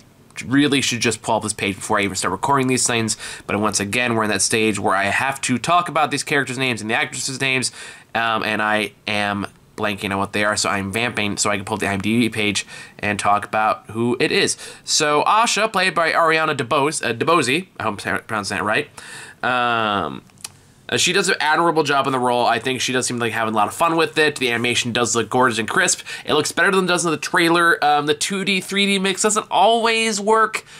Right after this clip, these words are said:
quite the way it should, uh, but for the most part, it's still, like, it's still Disney animation. It still looks great, um, and I, I, the way they design stuff and the way they animate stuff, I always like that style. I'm always going to like that style.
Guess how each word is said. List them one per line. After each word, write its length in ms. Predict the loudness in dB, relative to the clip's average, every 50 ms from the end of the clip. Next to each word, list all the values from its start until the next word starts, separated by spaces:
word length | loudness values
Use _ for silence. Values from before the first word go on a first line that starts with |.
| -20 -20 _
quite 320 | -2 0 0 0 2 0 2
the 60 | 2
way 200 | 2 2 2 0
it 80 | 0
should, 440 | 0 0 2 2 2 2 2 0 -4 -8 -18 -20 -6 _
uh, 380 | 2 4 4 6 6 4 4 2
but 100 | 2 0
for 80 | -2 -2
the 80 | -2 0
most 220 | 0 0 0 2
part, 160 | 2 2 2
it's 100 | 2 0
still, 240 | 0 2 2 2 4
like, 160 | 2 2 0 0
it's 120 | 0 0 0
still 200 | 2 0 0 2
Disney 260 | 2 2 2 2 0
animation. 480 | 0 2 2 2 0 0 0 0 -2 0
It 60 | -2
still 340 | 0 0 2 2 4 4 4
looks 240 | 4 2 2 0
great, 480 | -2 0 2 2 2 0 -2 -4 -2 0
um, 460 | 0 2 4 4 4 2 2 0 0
and 180 | 0 0 2 2
I, 160 | 0 0 -2 -2 -2
I, 240 | 0 0 -2 -4 -8 -14 -20 -20 -20 -20 -20 -20 -20 -20 _ -4
the 80 | 0
way 200 | 2 4 2 4
they 120 | 2 2 2
design 380 | 2 2 2 2 2 0 0
stuff 200 | 0 0 0 0
and 60 | 0
the 60 | 0 0
way 120 | 2 2
they 60 | 2
animate 260 | 0 0 0 0 0
stuff, 220 | 0 0 0 0 2
I 180 | 2 2 4
always 320 | 6 6 6 4 4 0 0
like 220 | 0 0 0 0
that 160 | -2 -2 -2
style. 320 | 0 0 2 2 4 4 2
I'm 100 | 2 2
always 220 | 2 2 2 2
going 280 | 2 2 2 4 2 0
to 120 | 0 0
like 220 | 0 -2 -2 -2 -2
that 180 | -2 -2 -2
style. 460 | 0 0 0 0 2 2 0 -2 -2